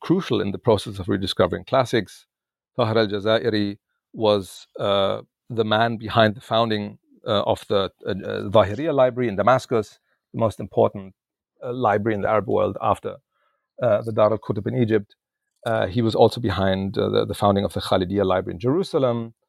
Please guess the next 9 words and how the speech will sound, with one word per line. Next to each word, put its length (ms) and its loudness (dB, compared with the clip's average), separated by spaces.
Uh, 280 0
he 160 -2
was 140 2
behind 400 -2
the 60 -8
publication 640 2
of 100 -6
many 200 2
books. 380 0